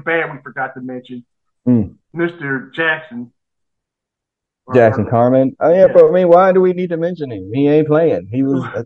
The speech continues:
Speaker 2: a
Speaker 1: He,
Speaker 2: healthy
Speaker 1: he,
Speaker 2: scratch
Speaker 1: he
Speaker 2: the
Speaker 1: does
Speaker 2: last two weeks. You know,
Speaker 1: he,
Speaker 2: like
Speaker 1: he's, he's on special teams, ain't he?
Speaker 2: Jackson Carman ain't playing at all, sir. He's inactive last two weeks.
Speaker 1: What?
Speaker 2: Yep,
Speaker 1: Anyway,
Speaker 2: Max
Speaker 1: well,
Speaker 2: Sharping.
Speaker 1: yeah, anyway,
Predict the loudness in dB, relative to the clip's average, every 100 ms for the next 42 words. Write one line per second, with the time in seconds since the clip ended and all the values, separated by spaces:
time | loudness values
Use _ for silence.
0 | -8 -2 2 4 4 2 4 4 4 2
1 | 2 4 6 4 2 0 0 2 0 -2
2 | _ _ _ _ -10 -6 -4 -4 -2 -4
3 | -6 -10 -10 -8 -8 -2 -2 -2 -2 -2
4 | -4 -10 -6 -4 -4 -4 -4 -6 -8 _
5 | _ _ _ _ -4 -4 -8 -6 -2 -2
6 | -2 -4 -6 -6 -6 -2 -2 0 2 2
7 | 2 -2 -4 -6 -6 -8 -8 -4 -4 -4
8 | -10 -18 -20 _ _ 0 0 0 -6 -4
9 | -6 -10 _ _ _ _ _ _ _ _
10 | _ _ -12 -12 -10 -14 -14 -16 -20 _
11 | _ _ _ _ -4 -2 -2 -4 0 0
12 | 0 2 4 4 0 -2 -2 -2 -2 -2
13 | -2 -2